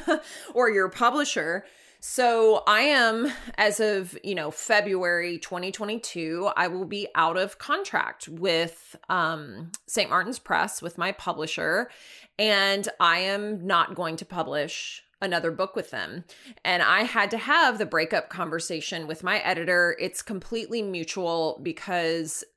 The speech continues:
they know I'm not happy. I haven't grown as an author in four books. So we've worked together for almost five years. And I've been pretty vocal about that, like, just not getting that chance at, like, the lead title and working my ass off and spending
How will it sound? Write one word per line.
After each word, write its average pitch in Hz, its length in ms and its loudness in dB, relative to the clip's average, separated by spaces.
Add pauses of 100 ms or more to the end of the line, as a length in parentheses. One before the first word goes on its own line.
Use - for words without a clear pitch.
(120)
they 214 240 4
know 190 220 2
I'm 208 180 4
not 220 240 4
happy. 240 580 -2
I 175 180 0
haven't 170 380 -6
grown 170 320 -4
as 165 140 -6
an 143 80 -8
author 170 640 -2
in 165 140 -10
four 170 280 -2
books. 170 460 -4
So 170 240 -4
we've 156 160 -4
worked 165 240 -4
together 160 320 -2
for 170 140 -10
almost 160 260 -6
five 165 260 -2
years. 160 440 -6 (500)
And 226 140 0
I've 294 100 2
been 381 160 0
pretty 302 220 -2
vocal 170 640 -2
about 151 560 2 (560)
that, 147 320 2 (100)
like, 147 320 -2
just 175 300 -4
not 196 340 2
getting 190 260 0
that 151 200 -2
chance 269 500 -2
at, 131 120 -2
like, 160 340 -2
the 180 120 0
lead 196 260 -4
title 208 600 2
and 175 180 -4
working 190 320 -4
my 185 120 0
ass 220 360 0
off 170 180 2
and 170 120 -10
spending 175 500 -6